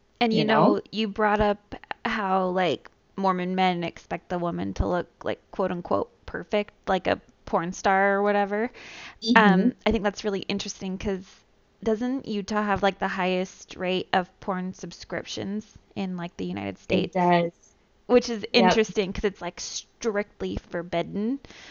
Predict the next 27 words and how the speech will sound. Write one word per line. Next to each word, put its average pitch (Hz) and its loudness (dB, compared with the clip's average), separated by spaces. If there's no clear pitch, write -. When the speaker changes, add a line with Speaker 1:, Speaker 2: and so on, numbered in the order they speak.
Speaker 1:
by 196 4
the 180 -2
church, 180 0
Speaker 2:
Mm-hmm. 170 2
Speaker 1:
but 185 2
I 185 2
think 196 0
since 175 -10
it's - -12
forbidden, 240 0
more 180 -2
people - -8
subscribe - -10
to - -10
it. - -8
They, 208 2
like, 233 2
pay 381 6
for 190 0
it. 156 2
<laughs> - 4
Speaker 2:
That's, 214 6
oh 180 -6
God, - -18
bless 196 -6
them. 117 -6
Well, 233 10